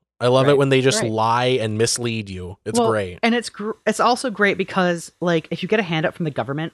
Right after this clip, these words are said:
Speaker 2: like, it's, it's, that information is fair use for anyone
Speaker 1: Yeah.
Speaker 2: under the, uh, the Freedom of Information Act. So, like, I, I like how they're like, "This is such an invasion of, like, privacy," and it's like,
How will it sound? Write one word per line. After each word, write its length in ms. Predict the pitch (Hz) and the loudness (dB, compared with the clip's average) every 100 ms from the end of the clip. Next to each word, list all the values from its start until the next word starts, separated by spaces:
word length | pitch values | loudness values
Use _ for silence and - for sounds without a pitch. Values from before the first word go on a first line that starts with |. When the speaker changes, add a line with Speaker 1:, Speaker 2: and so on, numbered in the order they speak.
| - | -6
Speaker 2:
like, 300 | 135 117 _ 147 | -6 -6 _ -8
it's, 420 | 156 - - - _ - | -8 -10 -18 -20 _ -12
it's, 220 | 160 - - _ _ _ | -12 -12 -20 _ _ _
that 160 | 175 165 | -2 0
information 500 | 185 180 165 151 147 | 0 2 2 0 -4
is 140 | 135 - _ - | -10 -18 _ -4
fair 180 | 156 151 | 0 2
use 220 | 131 127 | 0 -4
for 140 | - 123 | -4 -4
anyone 420 | 117 90 80 - _ _ _ _ _ _ _ _ _ - | -4 -10 -14 -20 _ _ _ _ _ _ _ _ _ -2
Speaker 1:
Yeah. 140 | 143 | 0
Speaker 2:
under 260 | 147 139 131 | 2 2 2
the, 200 | 131 123 | 2 4
uh, 340 | 123 120 117 - | 4 2 -2 -4
the 160 | 131 135 | -8 -4
Freedom 280 | 139 135 | -2 0
of 100 | 127 | 0
Information 460 | 131 127 123 123 - | -2 -4 -4 -4 -6
Act. 360 | 82 - - - | -12 -18 -14 -10
So, 420 | - 165 151 147 _ _ _ _ | -2 0 0 -2 _ _ _ _
like, 460 | 170 180 170 165 - _ _ _ _ _ _ _ _ 135 | -2 0 0 -4 -16 _ _ _ _ _ _ _ _ -14
I, 100 | - | -6
I 120 | 190 208 | -2 2
like 220 | 220 226 | 2 0
how 80 | 214 | 0
they're 120 | 202 | 2
like, 120 | 190 | 0
"This 140 | 202 | -2
is 80 | 202 | -4
such 220 | - 202 196 | 0 0 0
an 60 | |
invasion 400 | 185 170 175 151 | 0 2 0 -2
of, 100 | 139 | -6
like, 140 | 135 - | -8 -4
privacy," 720 | 135 135 147 - 170 170 165 | -4 -4 -6 -4 -2 -2 -4
and 80 | 147 | -6
it's 120 | - | -4
like, 180 | 165 | -2